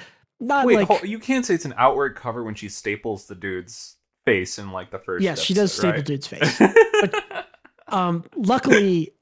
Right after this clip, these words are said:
Speaker 1: <laughs> luckily he is part vampire and it does not hurt him. Um,
Speaker 2: Yeah.
Speaker 1: but she would have still done that. Yes, she,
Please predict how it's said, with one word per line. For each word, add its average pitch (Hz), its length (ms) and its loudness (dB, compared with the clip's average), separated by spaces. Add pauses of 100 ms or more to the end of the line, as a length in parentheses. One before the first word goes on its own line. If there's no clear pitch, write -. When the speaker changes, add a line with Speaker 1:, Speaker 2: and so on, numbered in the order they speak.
(140)
Speaker 1:
<laughs> - 220 -18
luckily 214 400 2
he 190 140 2
is 185 100 2
part 190 220 -2
vampire 196 440 0
and 160 80 0
it 151 80 0
does 156 180 0
not 143 200 -2
hurt 160 160 -6
him. 208 200 -2 (320)
Um, 165 200 2
Speaker 2:
Yeah. 110 120 6
Speaker 1:
but 175 100 0
she 285 140 2
would 226 180 4
have 185 160 2
still 190 160 0
done 160 200 -2
that. 151 200 -4
Yes, 156 200 -8 (180)
she, 226 340 0